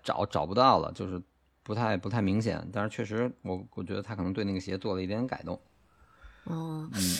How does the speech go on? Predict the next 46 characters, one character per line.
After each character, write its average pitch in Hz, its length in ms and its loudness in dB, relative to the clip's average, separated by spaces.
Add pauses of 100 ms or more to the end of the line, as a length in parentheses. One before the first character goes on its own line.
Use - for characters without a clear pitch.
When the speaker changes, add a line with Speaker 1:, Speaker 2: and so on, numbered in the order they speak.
(120)
Speaker 2:
哎， 175 120 6
我 175 80 6
觉 185 80 0
得 196 80 4
这 240 100 2
还 214 140 0
挺 220 160 -2
有 190 80 2
意 196 160 2
思 214 140 -2
的。 131 80 2
然 156 80 0
后 214 80 2
包 262 160 8
括 277 120 6
其 247 160 2
实 240 60 -2
还 220 160 4
有 226 80 6
一 190 60 4
些 196 160 0
装 220 240 2
备 220 160 4
的 170 100 4
迷 151 240 0
思， 190 300 0
就 190 120 4
是 175 100 8
T - 140 2
D 233 80 8
S 190 300 8
的 208 80 4
男 175 220 6
子 180 100 4
冠 175 160 4
军 180 180 0
穿 185 240 0
的 175 60 0
一 156 80 2
个 185 80 2
大 190 140 6
箭 185 200 6
头， 165 120 -2
Speaker 1:
嗯。 - 180 0 (420)
Speaker 2:
那 175 140 6
个， 143 240 4